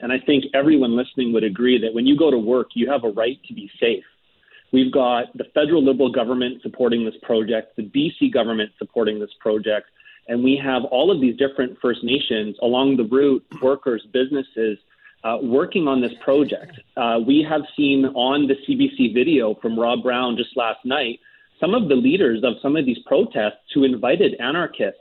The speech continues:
to come to the area. And yeah, there haven't been any charges yet, but they've also been attacking R C M P vehicles. I mean, we need to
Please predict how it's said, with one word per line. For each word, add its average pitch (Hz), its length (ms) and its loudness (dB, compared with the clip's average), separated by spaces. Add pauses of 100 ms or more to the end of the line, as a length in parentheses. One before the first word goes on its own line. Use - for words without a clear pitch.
(240)
to 107 80 -6
come 135 480 -2 (120)
to 170 160 2
the 123 180 2
area. 113 480 0 (400)
And 139 200 2
yeah, 208 160 -2
there 135 140 2
haven't 147 300 -4
been 143 140 2
any 131 180 0
charges 165 400 -2
yet, 104 280 -2 (100)
but 120 220 0 (100)
they've 131 280 0
also 240 260 2
been 135 160 0
attacking 117 560 -4
R 120 120 0 (120)
C 135 100 0
M 120 160 -4
P 110 180 -2
vehicles. 113 480 0 (120)
I 117 80 -4
mean, 123 200 0
we 147 120 4
need 156 300 2
to 123 300 4